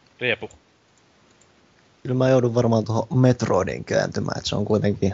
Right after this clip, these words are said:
Speaker 2: vaikka mä arvostan Zeldaa tosi paljon ja sen pelkän seikkailuluonte-, tai tutkimisluonteen ja meiningin kanssa, niin Metroid tekee sen tosi paljon siistimmin.
Speaker 1: Mitä muita runner-uppeja löytyi listalta?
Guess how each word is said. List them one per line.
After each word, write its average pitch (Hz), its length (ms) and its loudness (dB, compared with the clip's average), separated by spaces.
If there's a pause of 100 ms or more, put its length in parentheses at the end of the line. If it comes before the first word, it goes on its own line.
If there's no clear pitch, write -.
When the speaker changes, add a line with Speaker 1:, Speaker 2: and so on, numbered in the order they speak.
(120)
Speaker 2:
vaikka 104 180 2
mä 104 140 6
arvostan 104 400 2
Zeldaa 101 420 2
tosi 98 220 -2
paljon 95 460 2 (1120)
ja 123 60 -2
sen 101 140 2
pelkän 98 340 2 (420)
seikkailuluonte-, 101 880 0
tai 113 140 4
tutkimisluonteen 104 840 0
ja 92 120 0 (1000)
meiningin 98 440 2
kanssa, 98 360 0
niin 95 260 0 (460)
Metroid 117 380 2
tekee 104 280 4
sen 98 120 2
tosi 98 300 2 (140)
paljon 95 240 0
siistimmin. - 580 -4 (560)
Speaker 1:
Mitä 120 140 -10
muita 120 360 -6 (320)
runner-uppeja 107 880 -4
löytyi 95 380 -10 (360)
listalta? 101 500 -10